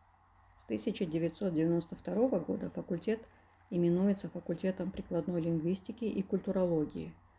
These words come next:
За годы существования факультета число его студентов достигло свыше двухсот тысяч, из которых примерно тысяча студентов — иностранцев.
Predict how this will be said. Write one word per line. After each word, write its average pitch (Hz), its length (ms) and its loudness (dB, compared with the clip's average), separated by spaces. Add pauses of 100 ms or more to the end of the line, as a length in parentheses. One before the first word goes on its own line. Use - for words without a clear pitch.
(280)
За 196 160 2
годы 226 280 4
существования 185 960 0
факультета 185 560 -2
число 190 360 -2
его 165 160 4
студентов 160 540 -2
достигло 170 540 -4 (360)
свыше 185 560 -2
двухсот 175 520 -4
тысяч, - 440 -8 (360)
из 202 120 -8
которых 202 440 -2
примерно 175 560 0
тысяча 170 540 -8 (160)
студентов — 190 580 -2 (300)
иностранцев. 170 680 -6